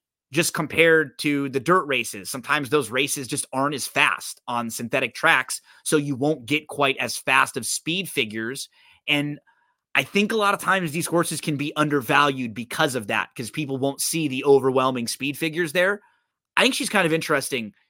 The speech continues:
here, Barry. So I'm gonna throw her into my pick five too, Ma Rae's Girl. But, uh, you tell us about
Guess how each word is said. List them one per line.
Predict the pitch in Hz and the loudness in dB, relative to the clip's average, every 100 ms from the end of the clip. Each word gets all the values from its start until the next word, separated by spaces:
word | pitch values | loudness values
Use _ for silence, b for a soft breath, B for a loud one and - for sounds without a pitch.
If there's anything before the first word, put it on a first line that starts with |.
| _ | _
here, | 139 127 | 0 2
Barry. | 127 127 131 | 2 0 0
So | 139 127 | -2 0
I'm | 165 | 0
gonna | 220 | 0
throw | 202 185 | 4 4
her | 160 175 | 6 4
into | 160 165 | 2 0
my | 151 156 | 0 0
pick | 170 - | -2 0
five | 170 160 | 0 0
too, | - 156 196 b b b | -2 -2 -2 b b b
Ma | 143 165 | 0 2
Rae's | 160 160 156 113 | 4 2 0 0
Girl. | 151 165 196 _ _ _ _ - | 2 2 -2 _ _ _ _ -4
But, | 151 | 0
uh, | 160 160 156 | 2 2 2
you | 160 | -2
tell | 180 190 | -2 0
us | 185 180 | 0 0
about | 175 180 | 0 0